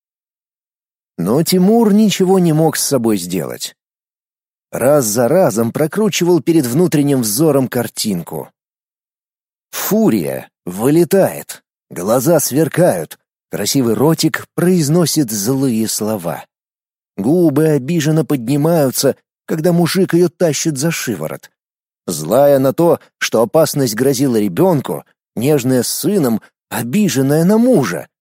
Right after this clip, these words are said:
Она была так хороша во всех ипостасях. Такая яркая, что аж слепит. Такая неожиданная, как василек посреди поля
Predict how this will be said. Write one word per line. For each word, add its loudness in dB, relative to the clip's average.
Она -4
была -2
так -4
хороша -4
во 2
всех -4
ипостасях. -6
Такая 0
яркая, 0
что -2
аж -2
слепит. -2
Такая 2
неожиданная, 2
как -4
василек 0
посреди 0
поля 2